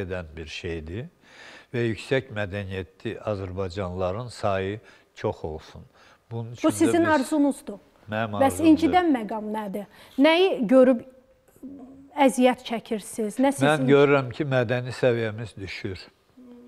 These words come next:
Speaker 1: Tək Azərbaycanda yox.
Speaker 2: Bəli.
Speaker 1: Bütün dünyada mədəniyyətin deqradasiyası gedir. Məni o çox düşündürür.
Speaker 2: Nəyə inanırsınız?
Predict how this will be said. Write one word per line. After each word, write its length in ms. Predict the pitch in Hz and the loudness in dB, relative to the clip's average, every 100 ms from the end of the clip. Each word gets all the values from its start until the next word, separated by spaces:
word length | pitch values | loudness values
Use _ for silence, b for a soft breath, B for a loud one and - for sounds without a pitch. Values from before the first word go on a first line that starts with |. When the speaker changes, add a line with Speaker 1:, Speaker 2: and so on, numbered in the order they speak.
| - | 0
Speaker 1:
Tək 220 | 131 - 123 | 2 4 2
Azərbaycanda 800 | 110 107 107 98 104 101 107 104 | 2 0 0 -2 -4 -6 -6 -4
yox. 240 | 92 - | -4 -6
Speaker 2:
Bəli. 320 | 262 247 226 233 B B _ | -6 -6 -8 -16 B B _
Speaker 1:
Bütün 360 | 123 - 143 123 | -8 -6 -6 -4
dünyada 840 | 107 101 101 98 87 107 120 160 160 _ b b b b _ | -6 -4 -4 -4 -2 0 0 -2 -10 _ b b b b _
mədəniyyətin 800 | 113 117 113 113 117 110 - 151 120 | -4 -2 -2 -4 -4 -4 -6 -12 -4
deqradasiyası 1080 | 117 101 117 113 120 117 - - 95 - - | -2 0 -2 0 0 -2 -4 -14 -14 -14 -16
gedir. 460 | 80 85 76 78 - - - - | -14 -12 -14 -16 -18 -20 -12 -8
Məni 200 | 117 127 | -6 -2
o 160 | 117 | -2
çox 280 | 110 127 120 - 135 | -2 0 0 -2 -14
düşündürür. 800 | 98 - 101 92 95 98 110 147 - - _ | -12 -10 -10 -8 -8 -6 -6 -6 -12 -20 _
Speaker 2:
Nəyə 300 | 254 269 359 | 4 6 4
inanırsınız? 920 | 311 220 208 202 202 - - - - | 2 0 0 -4 -6 -10 -14 -14 -18